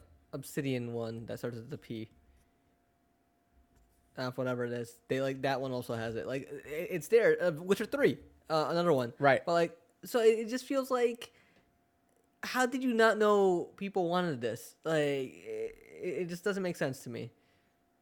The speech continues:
Speaker 2: Yeah.
Speaker 1: Like, Capcom, Capcom has been one of the best developers of this generation. Uh,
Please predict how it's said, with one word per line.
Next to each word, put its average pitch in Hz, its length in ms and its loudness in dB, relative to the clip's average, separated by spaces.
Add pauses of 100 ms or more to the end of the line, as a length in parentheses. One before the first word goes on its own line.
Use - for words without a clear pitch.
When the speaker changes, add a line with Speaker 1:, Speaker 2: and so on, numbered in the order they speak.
(160)
Speaker 2:
Yeah. - 100 -12
Speaker 1:
Like, 170 120 -2
Capcom, 214 420 2
Capcom 240 540 -2 (440)
has 196 340 2
been 185 460 2
one 180 160 2
of 180 60 2
the 165 80 0
best 170 200 0
developers 156 460 2 (140)
of 147 460 4 (320)
this 143 240 0
generation. 127 580 -2 (480)
Uh, 139 180 0